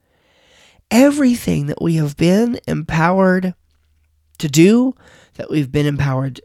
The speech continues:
to get through, uh, that we've been empowered to go through, that we've been empowered to help others with and through,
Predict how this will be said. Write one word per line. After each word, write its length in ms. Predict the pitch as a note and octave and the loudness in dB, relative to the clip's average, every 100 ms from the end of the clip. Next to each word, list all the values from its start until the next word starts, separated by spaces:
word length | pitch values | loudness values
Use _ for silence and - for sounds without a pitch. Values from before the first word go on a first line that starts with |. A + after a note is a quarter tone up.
| _ _ _ - | _ _ _ -8
to 120 | C3 | -8
get 500 | B2+ B2+ F#3 - _ _ _ | -6 0 0 0 _ _ _
through, 580 | - A3 A3 A3+ A3+ A3+ - - _ | -4 0 0 0 -2 -6 -14 -20 _
uh, 260 | - - - - | -12 -10 -10 -8
that 160 | - B2+ | -6 -4
we've 160 | D3 C3 | -4 -4
been 120 | C#3 | -4
empowered 460 | C#3+ D3 B2 B2+ | -2 -4 -4 -8
to 80 | C#3+ | -10
go 480 | C#3 - F#3+ A3+ A#3 | -14 -4 0 2 0
through, 580 | G#3 G#3+ G3+ G3 F#3+ G3 - - - - | 0 4 6 6 4 0 -10 -20 -20 -2
that 180 | E3 - | 0 0
we've 180 | D3 | -2
been 160 | C3+ D3 | 0 -2
empowered 420 | D3+ D3+ C#3+ D3 | -2 -2 -2 -2
to 60 | C3+ | -2
help 300 | C3+ C3+ - - | -2 -4 -4 0
others 420 | F#3 G3+ F#3+ - | 2 2 0 -4
with 500 | - E3 F3+ G3 - - | -2 2 4 2 -2 -6
and 260 | E3+ E3+ | -6 -4
through, 460 | F#3 F3+ F3+ F3+ | -2 0 0 -2